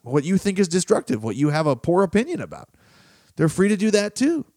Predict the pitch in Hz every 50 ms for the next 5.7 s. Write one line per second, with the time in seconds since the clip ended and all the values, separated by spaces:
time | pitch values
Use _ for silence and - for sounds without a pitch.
0 | _ - _ _ - - - - - 151 147 147 190 190 - - 202 202 180 -
1 | - 190 190 185 185 180 151 - 175 175 196 208 196 165 151 135 110 143 156 185
2 | 175 175 170 175 170 160 151 135 - - - - - - - - 160 160 170 202
3 | 208 160 113 98 110 120 - _ _ _ _ _ _ _ _ _ - _ _ -
4 | - - 175 156 147 143 123 131 147 175 185 - 196 170 160 151 147 131 - -
5 | - 160 185 214 233 - - 101 85 73 - 135 - -